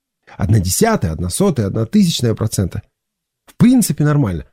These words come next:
Вот давай мы за это и зацепимся. Это вот та самая искорка. С этой мыслью апостол Павел не согласен. Мы только что читали и в прошлый раз уже читали. У нас всё плохо. А то, за что мы можем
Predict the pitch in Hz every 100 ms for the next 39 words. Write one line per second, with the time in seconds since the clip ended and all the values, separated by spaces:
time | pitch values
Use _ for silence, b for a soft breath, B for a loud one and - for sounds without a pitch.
0 | _ - 110 190 254 190 135 156 135 113
1 | 127 117 - - 151 170 160 143 143 123
2 | 117 - 175 - - - - _ _ _
3 | _ _ _ _ _ _ _ _ _ _
4 | _ _ _ _ - - 139 156 135 123
5 | - 101 131 117 107 98 123 113 107 -
6 | 104 101 87 - _ _ _ _ _ _
7 | _ _ _ - 78 73 101 98 - 90
8 | - 160 202 151 87 - 180 175 147 127
9 | 110 - - 107 101 _ _ _ _ _
10 | _ - 95 87 87 - _ _ _ _
11 | - - - 226 - 85 - - _ _
12 | _ _ _ _ _ _ - - 202 180
13 | 143 151 131 127 117 101